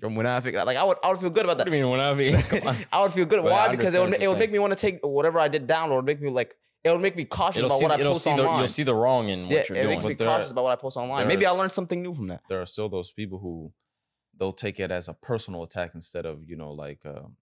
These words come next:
Speaker 3: an Islamic advice. No, but you, you saying, anybody saying, like, "Oh, you're a munafiq," or tho-, tho-, anybody insulting someone in a way to advise, like, that's, that's judging. That's not, like, judging by what is apparent. You have to understand the word, the word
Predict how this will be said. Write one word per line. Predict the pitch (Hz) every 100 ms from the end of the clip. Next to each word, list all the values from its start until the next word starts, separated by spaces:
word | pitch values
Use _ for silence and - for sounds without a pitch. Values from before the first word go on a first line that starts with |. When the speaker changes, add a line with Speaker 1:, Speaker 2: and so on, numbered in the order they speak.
| _ _ _ _ _
Speaker 3:
an | 165
Islamic | - 87 87 -
advice. | 82 85 87 92
No, | 95 - _
but | 92
you, | 110
you | 143 127 139
saying, | 131 110 98 90 113
anybody | 135 127 113
saying, | - 123 98
like, | 85
"Oh, | 92
you're | 90 90
a |
munafiq," | 82 80 92 90 87 -
or | 82 82 _ _ _ -
tho-, | 107 101
tho-, | 107 -
anybody | 147 156 127
insulting | 107 - 127 127 135 127
someone | 139 139 143 151 151 _ _ _ -
in | 104
a | 92
way | 101 104
to | - 90 -
advise, | 87 85 95 110 127 131 - - _ -
like, | 90 90
that's, | 110 -
that's | 107 113
judging. | - 147 113 85 87
That's | 101 -
not, | 120 113 - _ _ _
like, | 95 92 - _
judging | 104 156 180 156
by | 143
what | 151
is | 135
apparent. | 117 160 139
You | 139
have | 139
to |
understand | 123 117 127 117 92
the |
word, | 90 120 - -
the | 92
word | 120 104